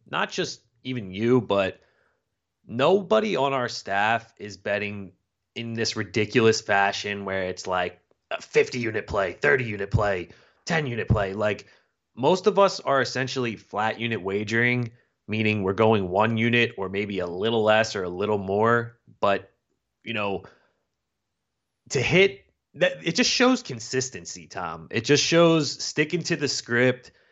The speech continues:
and the system worked out for you exactly how you said it would b-,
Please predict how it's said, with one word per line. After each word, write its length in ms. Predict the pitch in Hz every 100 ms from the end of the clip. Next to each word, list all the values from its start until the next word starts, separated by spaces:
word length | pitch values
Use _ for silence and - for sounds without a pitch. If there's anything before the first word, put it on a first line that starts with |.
| _ -
and 540 | 110 104 104 90 - - _ _ - - - 117
the 80 |
system 380 | 113 135 131 147
worked 240 | 135 127 107
out 280 | 110 110
for 140 | 110 110
you 160 | 104
exactly 540 | 104 101 101 107 117 110
how 100 | 113
you 140 | 110
said 200 | - 120
it 80 | 107
would 240 | 98 92
b-, 160 | 87